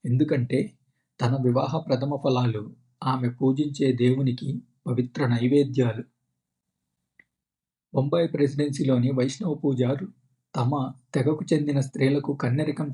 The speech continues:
చేసే హక్కు తమకు ఉందని అంటారు. పద్దెనిమిది వందల అరవై తొమ్మిదిలో కరో సాండస్ ముల్జీ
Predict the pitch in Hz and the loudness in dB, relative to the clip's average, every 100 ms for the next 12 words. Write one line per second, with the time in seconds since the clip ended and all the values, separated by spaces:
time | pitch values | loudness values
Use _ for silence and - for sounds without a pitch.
0 | 143 131 147 131 123 123 - 135 131 135 | 0 0 0 0 -2 -2 -4 -4 -8 -10
1 | 123 131 127 120 113 - 117 - _ _ | -8 -6 -6 -8 -10 -8 -8 -10 _ _
2 | _ _ _ _ _ _ - 120 131 160 | _ _ _ _ _ _ -6 -2 2 2
3 | 147 135 123 123 135 127 127 131 131 110 | 0 0 0 2 0 0 0 0 0 -4
4 | 113 - _ _ - 135 147 160 143 139 | -8 -12 _ _ -6 0 2 0 -2 0
5 | 135 127 147 131 123 120 131 | 0 -2 -2 0 0 0 0